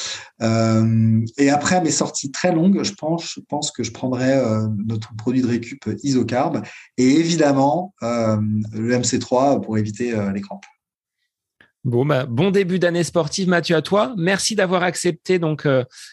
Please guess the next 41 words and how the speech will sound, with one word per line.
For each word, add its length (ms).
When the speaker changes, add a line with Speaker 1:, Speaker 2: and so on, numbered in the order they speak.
Speaker 2:
l'invitation 680
du, 300
du 120
podcast. 640
On 140
en 80
sait 180
plus 580
sur, 420
euh, 100
bah, 120
l'envers 420
du 120
décor 580
de 200
Stimium 540
avec 280
ces 160
quelques 300
questions, 380
hein, 60
qui, 320
euh, 60
peuvent 180
parfois 320
fâcher 300
un 80
petit 160
peu. 160
Est-ce 140
que 100
c'est 160
si 220
naturel ? 440
Est-ce 140
que 100
c'est 180
si 220
bénéfique 480
que 120
ça ? 200